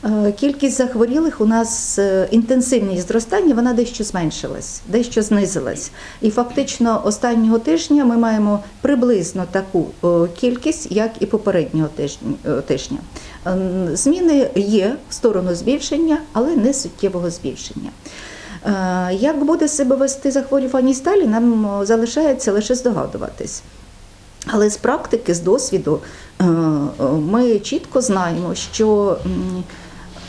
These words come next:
е, початок зими є фактично початком захворюваності. Е, в-, пік захворюваності в нашій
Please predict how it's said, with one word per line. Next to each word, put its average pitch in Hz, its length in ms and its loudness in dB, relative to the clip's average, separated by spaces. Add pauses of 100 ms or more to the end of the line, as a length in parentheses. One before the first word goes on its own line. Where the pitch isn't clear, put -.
е, - 40 -10 (440)
початок 240 520 2
зими 180 340 2 (360)
є 208 180 0
фактично 277 540 -2
початком 196 720 -2 (100)
захворюваності. 160 920 -2 (600)
Е, 156 260 2
в-, 139 480 -4 (220)
пік 330 240 0
захворюваності 214 840 0
в 202 60 2
нашій 220 340 2